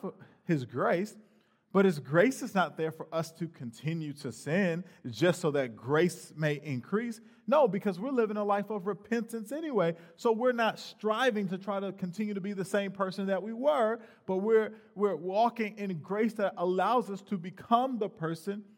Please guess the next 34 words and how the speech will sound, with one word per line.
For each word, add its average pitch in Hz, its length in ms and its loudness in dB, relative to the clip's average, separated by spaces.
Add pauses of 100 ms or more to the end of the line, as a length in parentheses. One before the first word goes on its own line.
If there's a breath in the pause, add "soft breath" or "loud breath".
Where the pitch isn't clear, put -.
that 175 120 0
God 180 180 4
has 180 100 -8
called - 280 -4
us 185 140 -10
to 160 180 -2
become. 196 520 -2 (480 soft breath)
So 208 160 4
grace 226 440 4 (120)
isn't 226 360 0 (380)
a 175 140 4
license 170 840 0 (400)
to 220 140 2
continue 165 340 -4
to 143 80 -8
sin 185 360 -6
just 156 180 -6
because 139 260 -6
it 131 80 -4
exists. 143 460 4 (840 soft breath)
But 127 100 -2
here's 196 200 8
what 170 100 -2
grace 156 300 -4
is. 101 360 -8 (1500)
Grace 180 360 6
is 127 280 -6
not 170 320 2
the 185 60 -2
opportunity 147 520 -6
to 143 60 -8
live 127 160 -6
according 117 380 -10
to - 140 -18